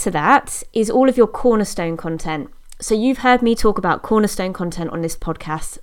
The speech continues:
loads of times. These are your blogs, your podcasts, your YouTube videos, the things that you create which are designed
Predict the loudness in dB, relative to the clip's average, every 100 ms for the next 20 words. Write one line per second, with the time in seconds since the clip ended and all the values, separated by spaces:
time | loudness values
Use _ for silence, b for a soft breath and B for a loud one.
0 | -6 0 2 4 4 2 -4 -8 -4 -4
1 | -4 -10 -14 -18 B B B B 0 0
2 | 0 0 0 2 2 2 0 2 4 4
3 | 4 0 -4 -2 -2 -2 -2 0 0 -2
4 | -4 -2 -2 -2 -4 -6 -2 -2 0 0
5 | 0 -2 -4 -12 B B B B 0 4
6 | 4 4 0 -4 -4 -4 -4 -2 0 -2
7 | -4 -10 -8 -6 -6 -4 0 2 2 0
8 | -4 -8